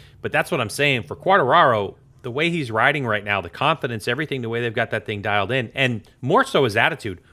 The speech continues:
When's the last time you heard Quartararo poop on the speed of the Yamaha?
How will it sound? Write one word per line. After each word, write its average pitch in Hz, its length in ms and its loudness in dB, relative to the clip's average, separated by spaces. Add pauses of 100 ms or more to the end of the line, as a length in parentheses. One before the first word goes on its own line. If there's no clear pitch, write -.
When's 226 180 -2
the 262 80 -4
last 190 300 2
time 156 200 -2
you 131 120 0
heard 135 240 2
Quartararo 123 600 2
poop 135 220 -6
on 107 180 -2
the 92 160 -4
speed 113 300 -6
of 95 60 -4
the 92 100 -4
Yamaha? 95 420 -4